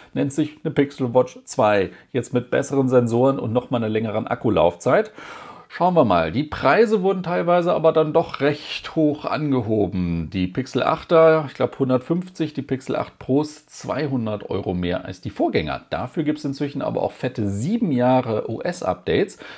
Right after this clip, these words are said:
also nicht nur Sicherheitsupdates, sondern auch richtige Android-Versionen. Und Google sagt auch,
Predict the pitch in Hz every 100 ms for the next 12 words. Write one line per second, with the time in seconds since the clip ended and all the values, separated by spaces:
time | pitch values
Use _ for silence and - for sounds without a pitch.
0 | - 117 110 139 - 101 135 196 160 -
1 | 151 - 135 139 - 110 123 110 107 -
2 | 104 - 85 - 117 185 202 180 175 151
3 | 143 156 156 151 - - - 196 170 170
4 | 160 131 123 123 - 127